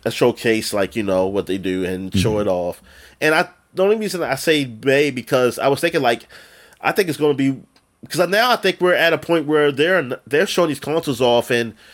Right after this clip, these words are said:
Speaker 1: they're coming out sooner. That's like the
Speaker 2: Yeah.
Speaker 1: last, the, the, that's what the Xbox and P S five did. Um,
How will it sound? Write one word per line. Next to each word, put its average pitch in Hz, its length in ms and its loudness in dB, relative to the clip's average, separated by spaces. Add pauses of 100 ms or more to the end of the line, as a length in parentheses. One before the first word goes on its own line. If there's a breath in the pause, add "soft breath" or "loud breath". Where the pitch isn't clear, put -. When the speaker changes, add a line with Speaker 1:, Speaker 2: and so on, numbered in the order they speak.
(640 soft breath)
Speaker 1:
they're 143 200 2
coming 143 380 0
out 135 240 2
sooner. 123 360 0
That's 120 200 0
like 139 100 4
the 98 80 6
Speaker 2:
Yeah. 85 80 6
Speaker 1:
last, 139 480 0 (500)
the, 120 120 0
the, 110 280 -2
that's 113 180 -4
what 143 200 -2
the 117 260 -4
Xbox 120 640 -2
and 117 300 -4 (460 loud breath)
P 135 220 0
S 120 200 2
five 135 340 0
did. 87 420 -6
Um, 107 540 2